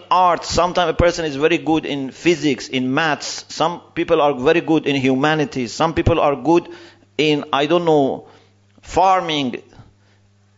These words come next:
Every person has some talents, some skills,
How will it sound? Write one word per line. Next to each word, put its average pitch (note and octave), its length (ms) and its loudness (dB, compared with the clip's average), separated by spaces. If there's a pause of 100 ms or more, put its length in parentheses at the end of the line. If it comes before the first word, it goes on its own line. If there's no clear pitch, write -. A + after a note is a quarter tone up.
(460)
Every A#3 440 0
person A3 640 0 (1040)
has C#3+ 600 -4 (720)
some A3 800 -2 (1160)
talents, E3+ 600 0
some C#3+ 400 -2
skills, D3+ 680 -4